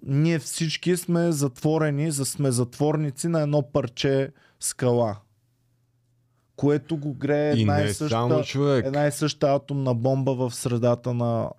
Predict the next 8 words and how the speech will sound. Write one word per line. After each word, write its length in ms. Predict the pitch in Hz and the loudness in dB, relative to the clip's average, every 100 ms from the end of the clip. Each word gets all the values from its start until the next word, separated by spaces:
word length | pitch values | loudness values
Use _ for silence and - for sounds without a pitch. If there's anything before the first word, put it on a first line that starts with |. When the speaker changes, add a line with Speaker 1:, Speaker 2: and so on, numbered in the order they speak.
| - | -8
Speaker 1:
на, 140 | 117 113 110 110 110 | -4 -2 -2 -2 -4
м, 220 | 110 98 64 - | -6 -8 -12 -14
Слънчевата 640 | - 117 110 107 101 98 95 | -8 -6 -4 -4 -4 -4 -8
система. 580 | - - 104 123 180 - - - - - | -8 -2 0 0 -2 -4 -14 -20 -14 -10
Грее 440 | 123 139 139 143 | 0 2 2 0
това 340 | 143 147 135 - | 0 0 0 -2
парче 600 | 120 - 131 123 120 - - _ - | -4 -2 2 4 2 -2 -10 _ -12
такова. 300 | - 95 | -4 -4